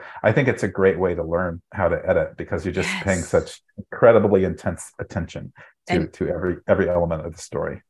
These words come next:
Speaker 2: And such a fun, and so it sounds so fun, such a fun level of attention. I call the, I have, um,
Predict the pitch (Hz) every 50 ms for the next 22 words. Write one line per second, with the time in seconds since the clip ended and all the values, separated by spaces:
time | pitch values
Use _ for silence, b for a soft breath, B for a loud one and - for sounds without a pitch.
0 | _ - 185 185 180 - 196 - 180 - - - _ - 233 240 214 - 208 208
1 | 208 - 233 226 214 190 208 - 220 220 220 220 - - 202 190 190 _ _ _
2 | _ 254 285 294 269 214 156 139 143 - 180 - 185 170 - - 196 202 208 208
3 | 196 180 160 143 131 135 131 - - 127 131 - 151 143 - - - 180 175 -
4 | 226 233 247 233 - - 175 175 160 - - 175 180 190 185 165 165 156 139 135